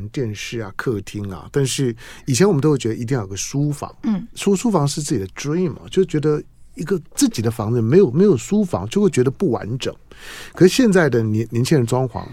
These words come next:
Speaker 1: 书房这种东西大概没-，没有了。如果还有一张，一张书桌已经算不错了。再来就是说，现在的，因为纸本比较有，有重量嘛，所以呢，纸本的出版，好像基本上是在一个，一个，一个持续萧-，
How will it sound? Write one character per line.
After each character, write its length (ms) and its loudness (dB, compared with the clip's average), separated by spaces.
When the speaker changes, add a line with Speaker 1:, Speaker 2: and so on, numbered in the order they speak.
Speaker 1:
书 240 0
房 160 0
这 80 -2
种 80 -4
东 80 -4
西 40 -4
大 100 -4
概 60 -4
没-， 240 -8
没 160 -6
有 140 -8
了。 80 -18
如 140 0
果 100 4
还 160 0
有 120 2
一 60 -6
张， 340 0
一 60 -6
张 240 0
书 320 -4
桌 260 -6
已 80 -10
经 220 -8
算 200 -4
不 120 -14
错 300 -4
了。 60 -20
再 200 2
来 100 6
就 160 2
是 100 2
说， 460 4
现 220 4
在 200 6
的， 200 4
因 100 2
为 180 6
纸 360 0
本 200 -4
比 100 -4
较 120 2
有， 200 -6
有 140 -10
重 380 -4
量 220 -6
嘛， 80 -18
所 180 4
以 20 4
呢， 140 4
纸 180 -2
本 200 2
的 100 0
出 220 -4
版， 200 -6
好 80 -10
像 140 -4
基 140 -6
本 100 0
上 80 -2
是 140 -6
在 100 0
一 60 0
个， 100 -8
一 140 -6
个， 160 -2
一 100 -4
个 60 0
持 200 -4
续 160 -2
萧-， 320 0